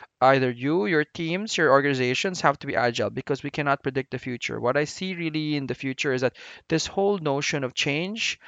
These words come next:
this whole notion of technology, this whole notion of just adoption of technology is just increasing over and over again. I can tell you today that, hey, you gotta be good in what I call is this, you know, again, the fourth industrial revolution technologies like A R, blockchain,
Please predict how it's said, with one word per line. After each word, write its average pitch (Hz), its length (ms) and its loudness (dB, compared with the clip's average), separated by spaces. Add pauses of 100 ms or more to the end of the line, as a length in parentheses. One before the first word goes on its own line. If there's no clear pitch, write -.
(140)
this 160 140 -2
whole 175 140 2
notion 156 240 -2
of 139 60 -8
technology, 170 760 -2
this 165 160 -8
whole 170 200 0
notion 143 480 -2
of 127 180 -2
just 131 180 -2
adoption 123 380 -2
of 139 60 -10
technology 135 640 -4
is 143 120 -4
just - 120 -12
increasing 131 520 -8
over 131 220 -2
and 127 100 -2
over 120 260 -4
again. 117 260 -6 (400)
I 175 100 0
can 208 160 -2
tell 170 180 6
you 160 100 2
today 131 420 0
that, 117 200 0
hey, 120 300 0 (440)
you 127 100 -4
gotta 143 300 10
be 143 140 -2
good 127 340 2
in 113 720 0 (560)
what 120 160 0
I 120 60 2
call 120 320 2
is 117 140 0
this, - 400 -6
you 117 80 -10
know, 101 140 -6
again, 104 200 -6
the - 80 -8
fourth - 280 0
industrial 120 420 0
revolution 110 500 -2
technologies 104 480 -6
like 104 180 -8
A 120 200 0
R, 110 140 4
blockchain, 101 800 -4